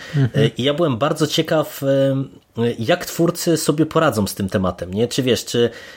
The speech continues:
Speaker 2: e, my po prostu dostaniemy kontynuację taką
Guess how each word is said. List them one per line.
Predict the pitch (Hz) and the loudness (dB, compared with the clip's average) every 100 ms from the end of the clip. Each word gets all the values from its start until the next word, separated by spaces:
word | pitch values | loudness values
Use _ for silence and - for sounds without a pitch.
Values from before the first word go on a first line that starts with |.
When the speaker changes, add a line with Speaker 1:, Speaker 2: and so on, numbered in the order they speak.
| - | -4
Speaker 2:
e, | 110 113 | 2 2
my | 117 120 | 4 2
po | 117 123 | 2 -4
prostu | - 131 - 120 | 0 -2 -2 -2
dostaniemy | 117 - 120 120 120 110 | -2 0 0 2 2 2
kontynuację | 117 107 117 120 117 - 107 | 0 0 2 2 0 0 0
taką | 110 120 110 110 | 2 2 2 2